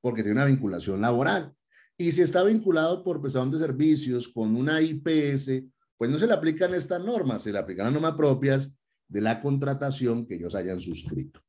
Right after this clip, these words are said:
Un primer tema que es muy importante aclarar para efectos de indicar que no es que este decreto no esté regulando a los planes de la salud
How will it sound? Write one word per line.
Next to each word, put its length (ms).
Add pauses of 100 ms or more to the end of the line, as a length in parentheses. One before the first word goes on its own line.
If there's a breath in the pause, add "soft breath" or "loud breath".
(120)
Un 80
primer 260
tema 300
que 100
es 80
muy 160
importante 480
aclarar 540 (340)
para 200
efectos 540
de 160
indicar 640 (360)
que 160
no 140
es 120
que 100
este 220
decreto 600
no 160
esté 240
regulando 880 (560)
a 140
los 160
planes 160
de 20
la 60
salud 440